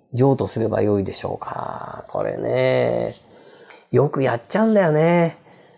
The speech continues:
うーん、これ結構さ、難しい問題なんですよ。で、あのー、まず、譲-、譲渡するとすると、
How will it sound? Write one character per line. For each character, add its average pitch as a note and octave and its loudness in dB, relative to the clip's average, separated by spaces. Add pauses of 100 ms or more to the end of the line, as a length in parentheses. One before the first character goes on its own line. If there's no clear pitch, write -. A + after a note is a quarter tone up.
(140)
う - -4
ー A#2 -4
ん、 A2 -12
こ B2 -2
れ D3+ 0
結 F3 -4
構 A2+ -2
さ、 A2+ -6 (520)
難 C3+ 0
し - -2
い A#3 4
問 A3 4
題 G#3 4
な G3+ 4
ん D3 2
で A2+ 0
す A2 -2
よ。 G#2+ 0 (480)
で、 C#3 2
あ C3+ 4
の C3+ 0
ー、 - 0
ま F3+ 2
ず、 F3+ 0 (200)
譲-、 F#3+ 2 (420)
譲 A3 2
渡 C3 0
す - -2
る A2 0
と A2 -6
す - -8
る G#2+ -6
と、 C3+ 0